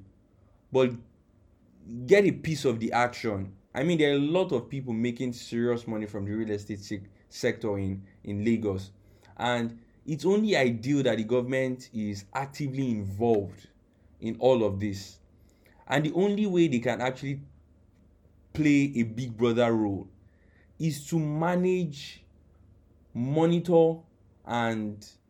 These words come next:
enforce their laws. You know, create regulations that make it difficult for people to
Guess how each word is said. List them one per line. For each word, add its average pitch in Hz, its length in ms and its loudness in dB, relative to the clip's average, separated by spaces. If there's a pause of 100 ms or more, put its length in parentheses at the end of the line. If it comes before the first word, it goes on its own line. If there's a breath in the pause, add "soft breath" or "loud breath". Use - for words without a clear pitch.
(400)
enforce 143 880 -2 (320)
their 104 240 0
laws. 107 520 2 (1300 soft breath)
You 147 100 0
know, 170 120 6
create 170 580 0
regulations 135 840 2
that 107 360 0 (440 soft breath)
make 202 420 2
it 185 320 -2 (300)
difficult 156 600 0
for 117 200 -4
people 151 360 -6
to 117 380 -4